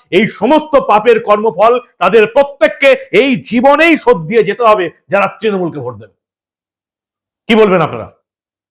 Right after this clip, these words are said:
এরকম নির্লজ্জ ভাষণ কখনো শুনেছেন? মমতা বন্দ্যোপাধ্যায় মুখ্যমন্ত্রী শিখিয়ে দিচ্ছেন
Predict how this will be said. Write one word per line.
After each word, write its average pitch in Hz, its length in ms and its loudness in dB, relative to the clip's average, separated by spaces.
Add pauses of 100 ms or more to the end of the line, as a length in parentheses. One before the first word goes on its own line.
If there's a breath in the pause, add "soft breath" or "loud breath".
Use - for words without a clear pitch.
(1000)
এরকম 190 220 2
নির্লজ্জ 220 420 0
ভাষণ 190 360 -2
কখনো 226 240 -8
শুনেছেন? 214 380 -8 (1160)
মমতা 240 240 4
বন্দ্যোপাধ্যায় 254 500 2
মুখ্যমন্ত্রী 247 480 -4
শিখিয়ে 269 320 -8
দিচ্ছেন 226 320 -4